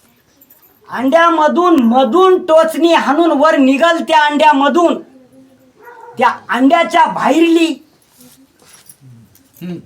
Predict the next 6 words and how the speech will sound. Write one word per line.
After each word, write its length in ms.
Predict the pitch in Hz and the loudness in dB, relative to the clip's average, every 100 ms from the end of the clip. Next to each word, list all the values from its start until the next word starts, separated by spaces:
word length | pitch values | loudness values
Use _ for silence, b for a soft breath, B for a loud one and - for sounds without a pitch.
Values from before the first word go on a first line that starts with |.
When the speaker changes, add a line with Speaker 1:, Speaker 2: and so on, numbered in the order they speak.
| _ _ _ _ | _ _ _ _
Speaker 1:
दिशा 460 | 156 170 254 349 339 | -12 -6 -4 -2 -2
दिसतो 440 | 240 277 - 302 | -2 -4 -4 -4
त्याला. 360 | 277 254 214 - _ _ _ _ _ _ _ _ | 0 -2 -2 -6 _ _ _ _ _ _ _ _
नाहीतर 220 | 190 214 226 | -10 -8 -8
जोपर्यंत 800 | 160 269 339 330 254 302 339 320 | -2 2 2 0 0 0 0 0
त्या 240 | 330 320 | -2 0